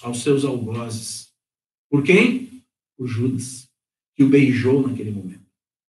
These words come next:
Sofrimento muito grande. E ele vai e é preso, os, os, os líderes judaicos prendem ele, fazem um julgamento totalmente injusto,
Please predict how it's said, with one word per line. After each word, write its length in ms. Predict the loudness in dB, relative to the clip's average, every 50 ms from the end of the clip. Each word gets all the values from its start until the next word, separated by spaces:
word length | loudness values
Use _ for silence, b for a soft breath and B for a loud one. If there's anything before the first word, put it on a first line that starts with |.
| _ _ _ _ _ _ _ _ _ _ _ _
Sofrimento 720 | _ -10 -8 -6 -4 -2 -2 0 2 2 2 0 -2 -4 -4
muito 240 | -6 -6 -8 -8 -8
grande. 440 | -8 -10 -10 -12 -18 -20 -20 _ _ _ _ _ _ _ _ _ _ _ _ _
E 80 | 2 4
ele 160 | 6 6 6
vai 500 | 6 4 4 4 4 4 2 2 0 -4 -6 -12 _ _ _ _ _ _ _ _ _ _ _ _ _ _ _ _ _
e 80 | 0 2
é 60 | 2 2 0
preso, 640 | 2 4 6 6 6 6 4 0 -6 -8 -10 -12 -14 -18 _ _ _ _
os, 300 | -8 -6 -6 -6 -6 -4
os, 460 | -4 -4 -2 -4 -4 -6 -8 -10 -10
os 280 | -8 -8 -6 -4 -2 2
líderes 380 | 4 4 6 6 4 4 2
judaicos 580 | 0 0 0 2 4 4 4 2 2 0 -2 0
prendem 460 | 2 4 4 6 6 4 4 4 4
ele, 340 | 4 4 4 4 4 2 0
fazem 540 | 0 0 -2 -4 -2 0 2 2 4 4 4
um 60 | 6
julgamento 760 | 6 6 4 4 2 2 2 2 2 0 -2 -4 -6 B B B B B _ 0
totalmente 480 | 2 2 4 4 2 2 2 2 2
injusto, 800 | 4 4 4 6 6 6 6 6 4 4 2 2 2 2 2 -2